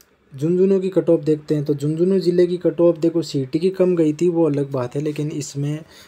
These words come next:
आप फाइनल देखने को मिल सकती है। तो जनरल की यहाँ पर देखिए, तो नब्बे से पचानवे के बीच मिलेगी। और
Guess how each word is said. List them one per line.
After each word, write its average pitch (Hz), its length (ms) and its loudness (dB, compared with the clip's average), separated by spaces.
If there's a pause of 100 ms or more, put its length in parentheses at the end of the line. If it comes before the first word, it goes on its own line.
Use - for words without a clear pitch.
(180)
आप 127 220 -10
फाइनल 127 320 -6
देखने 127 280 -6
को 151 180 -4
मिल 127 260 -6
सकती 120 400 -12
है। 117 140 -14 (500)
तो 127 420 -6
जनरल 165 400 2
की 190 260 -6
यहाँ 165 200 -4
पर 151 160 -4
देखिए, 147 320 -4
तो 160 200 -4
नब्बे 139 340 -4
से 147 140 -8
पचानवे 139 480 -6
के 139 80 -8
बीच 139 240 -8
मिलेगी। 143 360 -6 (480)
और 135 60 -16